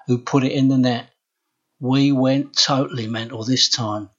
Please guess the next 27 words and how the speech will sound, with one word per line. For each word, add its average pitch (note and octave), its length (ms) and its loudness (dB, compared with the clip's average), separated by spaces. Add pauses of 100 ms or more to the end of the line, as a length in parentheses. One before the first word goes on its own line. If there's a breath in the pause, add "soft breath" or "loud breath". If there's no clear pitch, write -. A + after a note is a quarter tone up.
(800)
Two D#3 320 2
nil, B2+ 400 -2 (420)
seven D#3 440 2
minutes D#3 260 0
to D#3+ 80 -2
go. A2+ 400 -2 (480)
I A2+ 60 -12
turned C#3+ 340 0
to - 100 -2
my C#3+ 140 2
mate B2+ 360 0
and B2+ 120 -2
said, B2 340 0 (640)
"I G#2+ 120 -8
think C3+ 300 -6
we B2 120 -8
might C3 260 0
have A2+ 100 -6
won C3+ 220 4
it." A2+ 160 -2 (880)
At - 120 -2
the B2+ 60 -2
final E3 400 4
whistle, D#3+ 540 0 (500)
pandemonium D3 1200 2
and B2 220 -6
jubilation. C3+ 960 0